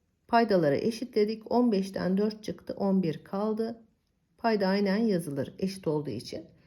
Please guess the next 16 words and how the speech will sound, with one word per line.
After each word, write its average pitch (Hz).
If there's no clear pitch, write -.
On 262
bir 170
bölü 196
iki. -
Bu 320
sefer 247
kesirimiz 254
tam 262
sayılı 147
kesir. 262
Doğal 240
sayının 220
altına 247
önce 254
bir 247
yazıyoruz. 151